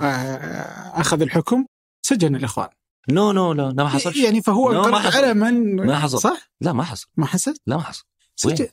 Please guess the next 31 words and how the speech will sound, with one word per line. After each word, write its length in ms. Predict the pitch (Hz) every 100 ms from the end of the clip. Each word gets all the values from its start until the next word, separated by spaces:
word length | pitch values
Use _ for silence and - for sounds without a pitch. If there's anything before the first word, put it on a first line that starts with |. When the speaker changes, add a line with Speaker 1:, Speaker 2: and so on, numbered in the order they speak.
| _
Speaker 1:
سجن 360 | 294 294 330 233
الترابي، 400 | 160 160 151 147
سجن 160 | - 160
Speaker 2:
لا، 140 | 226
لا، 80 | 226
ما 80 | 233
Speaker 1:
الترابي. 220 | 170 170
Speaker 2:
سجن 80 | 160
الترابي. 300 | - 156 -
كان 180 | 175
التكتيك 500 | 175 - 107 - 123
بتاع 280 | 95 90 90
الدكتور 360 | 82 80 113 98
حسن 200 | 95 78
عبد 180 | 69 76
الله 140 | 76
الترابي 360 | - 71 65 65
الله 140 | 65
يرحمه 360 | 65 - 64 - _ _ _ _ _ _ _ _ _ -
أنه 220 | 139 131
التنظيم 440 | 110 104 98 113 117
الخاص 360 | 90 98 92
للإخوان 340 | 80 71 71 69
المسلمين 540 | 64 - - - - -
Speaker 1:
مم. 240 | 170 170 - _ _ _ _ _ _ _ -
Speaker 2:
ينفذ 440 | 87 107 - 78
انقلاب 420 | 71 69 69 69 - _ -
ثلاثين 380 | 71 69 85 73
يونيو 340 | 69 65 64
تسعة 260 | - - 64
وثمانين، 500 | 64 62 62 67